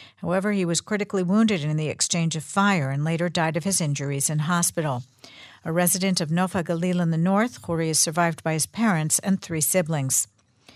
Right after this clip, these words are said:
The two Ukrainian citizens killed in the attack are Viktor Sorokov,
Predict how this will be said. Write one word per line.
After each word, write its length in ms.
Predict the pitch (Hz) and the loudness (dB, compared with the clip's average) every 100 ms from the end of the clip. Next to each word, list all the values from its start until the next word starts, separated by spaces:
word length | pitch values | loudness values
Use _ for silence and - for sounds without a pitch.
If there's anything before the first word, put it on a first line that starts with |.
| - - - - | -20 -20 -14 -6
The 100 | 185 | 0
two 140 | 233 | 2
Ukrainian 540 | 226 220 226 220 220 208 | 2 2 4 6 6 4
citizens 560 | 214 202 - 233 233 | 2 0 2 2 2
killed 340 | - 202 185 185 | 2 2 2 4
in 80 | |
the 100 | 180 | 4
attack 480 | 165 - 196 214 226 - - | 2 0 2 2 0 -8 -2
are 280 | 170 170 - | 2 2 0
Viktor 480 | 151 202 - 180 - | -4 -4 -2 -2 -2
Sorokov, 760 | - 202 196 190 202 226 - | 0 2 2 2 2 2 -2